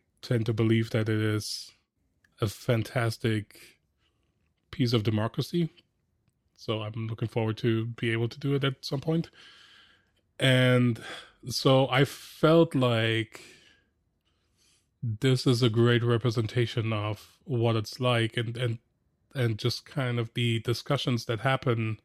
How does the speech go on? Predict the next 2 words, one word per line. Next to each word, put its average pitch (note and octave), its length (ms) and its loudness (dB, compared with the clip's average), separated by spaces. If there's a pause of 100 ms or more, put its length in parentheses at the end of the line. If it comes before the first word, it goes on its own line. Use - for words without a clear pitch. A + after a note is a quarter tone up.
(1400)
and A#2+ 600 2 (160)
the, A2+ 680 2